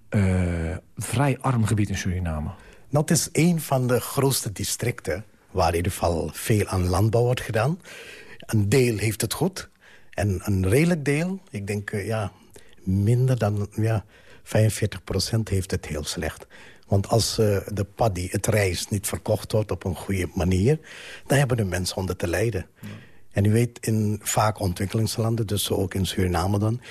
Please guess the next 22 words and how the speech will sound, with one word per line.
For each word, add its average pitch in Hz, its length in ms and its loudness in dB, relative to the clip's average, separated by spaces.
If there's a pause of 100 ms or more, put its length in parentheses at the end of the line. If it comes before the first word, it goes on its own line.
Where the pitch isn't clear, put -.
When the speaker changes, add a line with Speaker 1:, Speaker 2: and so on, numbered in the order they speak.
(340)
Speaker 2:
ben 104 120 4
je 98 100 6
heel 131 320 4
erg 110 260 0
afhankelijk 104 460 -2
van 101 240 -4
één 113 300 2
sector. - 600 -4 (580)
En 95 140 2
als 101 160 2
het 101 120 0
daarmee 113 320 2
dan 107 240 0
slecht - 280 -4
gaat, 104 220 -2
dan 98 120 2
heb 95 160 2
je 95 80 0
echt - 220 -2 (160)
ook - 140 -2
een 98 100 2
probleem. 82 360 -2